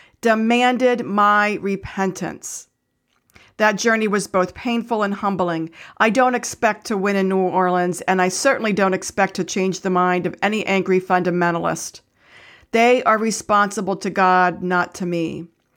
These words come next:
I'm doing this as an act of obedience to the Holy Spirit,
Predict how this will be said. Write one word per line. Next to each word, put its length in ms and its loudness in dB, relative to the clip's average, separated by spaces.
I'm 180 2
doing 360 2
this 240 0
as 220 0
an 160 -4
act 360 0
of 100 -2
obedience 640 -2
to 140 -4
the 100 -4
Holy 320 2
Spirit, 640 0